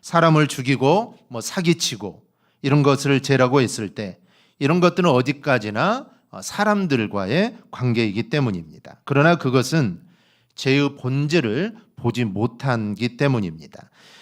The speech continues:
그렇게 행동하도록 악한 생각을 집어넣고 또 마음을 움직이는 것은 사탄이고 그리고 그 사탄에 의해서 움직이는 것을,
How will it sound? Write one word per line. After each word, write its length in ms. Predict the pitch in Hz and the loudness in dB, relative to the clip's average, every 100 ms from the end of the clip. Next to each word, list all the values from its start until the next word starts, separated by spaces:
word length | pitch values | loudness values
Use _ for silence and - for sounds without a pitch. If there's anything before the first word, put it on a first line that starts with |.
| _ _ | _ _
그렇게 380 | - 143 147 175 | 0 0 4 4
행동하도록 920 | 165 165 160 147 139 151 202 247 - - | 6 6 4 4 4 4 2 0 -10 -12
악한 420 | 120 - 165 156 | -12 -4 -2 -2
생각을 500 | - 180 160 147 135 | -4 0 0 0 -2
집어넣고 760 | - 120 123 104 - - - _ _ _ | -2 0 0 0 -8 -20 -20 _ _ _
또 220 | - 135 135 | -4 0 2
마음을 560 | 110 110 127 147 147 | 2 4 4 6 4
움직이는 560 | 123 127 120 123 117 110 | 2 0 -2 0 0 0
것은 420 | 101 - 131 98 - - | -4 -4 -4 -4 -10 -16
사탄이고 760 | - 180 165 127 87 - - _ _ _ | -8 -6 -4 -6 -8 -20 -20 _ _ _
그리고 500 | - 98 113 175 233 - _ | -12 -6 0 0 0 -10 _
그 180 | - 110 | -10 -10
사탄에 460 | - 202 202 202 175 | -4 -4 2 4 6
의해서 680 | 131 117 104 - 190 240 - _ | 6 4 2 2 2 0 -8 _
움직이는 600 | 127 120 113 127 117 107 | -2 -2 0 -2 -4 -6
것을, 460 | 92 90 - 208 | -10 -8 -4 -4